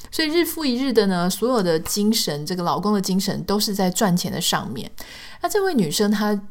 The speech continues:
跟我在分享的时候，她也是觉得蛮有罪恶感的，因为她也知道说她现在所有好的生活哈，富裕的生活，大家觉得好像贵妇的生活，其实也是靠老公非常认真辛苦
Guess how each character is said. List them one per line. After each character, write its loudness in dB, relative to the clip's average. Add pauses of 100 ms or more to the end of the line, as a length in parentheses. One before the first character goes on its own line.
(380)
跟 2
我 4
在 2
分 2
享 0
的 -2
时 -2
候， -2
她 -2
也 0
是 -2
觉 0
得 -4 (200)
蛮 0
有 4
罪 -2
恶 0
感 -6
的， -14 (280)
因 -6
为 0
她 -2
也 2
知 0
道 4
说 -2 (260)
她 -4
现 2
在 2
所 -2
有 -2
好 -4
的 0
生 6
活 -2
哈， -12
富 -6
裕 0
的 4
生 4
活， 4
大 0
家 2
觉 0
得 0
好 -4
像 2
贵 0
妇 -4
的 4
生 4
活， 2 (320)
其 -2
实 -2
也 4
是 0
靠 2
老 2
公 0
非 -2
常 -4
认 -2
真 -4
辛 0
苦 -6